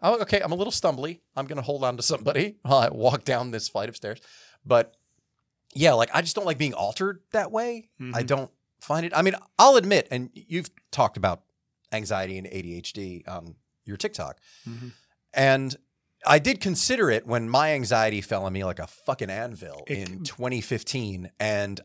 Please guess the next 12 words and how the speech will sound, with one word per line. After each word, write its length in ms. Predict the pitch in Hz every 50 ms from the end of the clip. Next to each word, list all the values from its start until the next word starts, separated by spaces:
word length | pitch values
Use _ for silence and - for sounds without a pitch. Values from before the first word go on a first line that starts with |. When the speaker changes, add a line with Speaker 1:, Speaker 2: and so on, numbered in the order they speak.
| - -
Speaker 1:
I 160 | 113 127 143
was, 420 | 143 139 139 131 110 - - - - _ _ _ _ _ _ _ _ _ _ _ _ _ _ _ _ _ -
before 340 | - 143 - - 214 220 208
going 240 | 160 202 190 180 170
on 120 | 170 165
medication, 600 | 165 160 156 147 160 151 139 - - 107 87 82 _ -
I 120 | 101 113 110
would 140 | 107 113 107
have 140 | 104 - - - _ _ _ _ _ _ _ _ _ _ _ -
turned 420 | - 123 107 98 95 92 - - _ _ -
to 460 | - - 98 92 90 87 85 82 80 - _ _ _ _ _ _ _ _ _ _ _ -
edibles 600 | 104 104 - 95 107 104 98 92 92 - - -